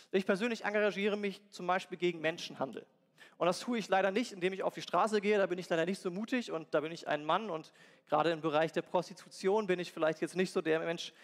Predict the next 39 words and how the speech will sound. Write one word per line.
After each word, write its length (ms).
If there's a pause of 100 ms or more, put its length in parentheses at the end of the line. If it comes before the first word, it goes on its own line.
(280)
der 100
da 360
auf 200
die 100
Straße 460
gehen 260
sollte. 500 (800)
Ich 140
tue 180
das 200
einfach, 340
indem 300
ich 200 (280)
für 140
sie 280
Webseiten 520
verwalte, 500
indem 360
ich 120
als 160
technischer 420
Ansprechpartner 840 (320)
für 100
sie 140
bereitstehe 800 (400)
und, 480
ähm, 360 (180)
versuche, 380
dort 300
mich 140
irgendwie 220
ein 60
bisschen 240
zu 140
engagieren, 580 (680)
weil 140
mich 140
das 160
Thema 360